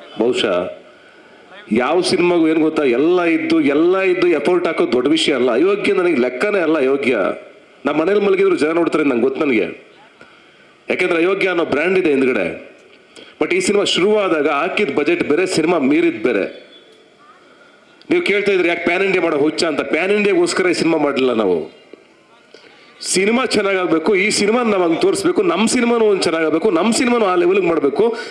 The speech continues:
ನಾವು ಆ ಥರ ನಿಂತ್ಕೋಬೇಕು. ಒಂದ್ ದಿವಸ ವೇದಿಕೆನಲ್ಲಿ ನಾನು ಒಂದು ಮೈಕ್ ಹಿಡ್ಕೊಂಡು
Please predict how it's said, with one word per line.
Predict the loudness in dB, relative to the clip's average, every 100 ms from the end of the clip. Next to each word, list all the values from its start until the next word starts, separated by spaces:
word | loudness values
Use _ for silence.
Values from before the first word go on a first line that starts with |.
| -2
ನಾವು | -2 0 0 2 0
ಆ |
ಥರ | 0 0
ನಿಂತ್ಕೋಬೇಕು. | 0 0 0 2 0
ಒಂದ್ | 0
ದಿವಸ | 0
ವೇದಿಕೆನಲ್ಲಿ | 2 0 0 0 0 0 -4 -8 -2
ನಾನು | -2 0 0 2
ಒಂದು | 2 0
ಮೈಕ್ | 0 0
ಹಿಡ್ಕೊಂಡು | -2 0 2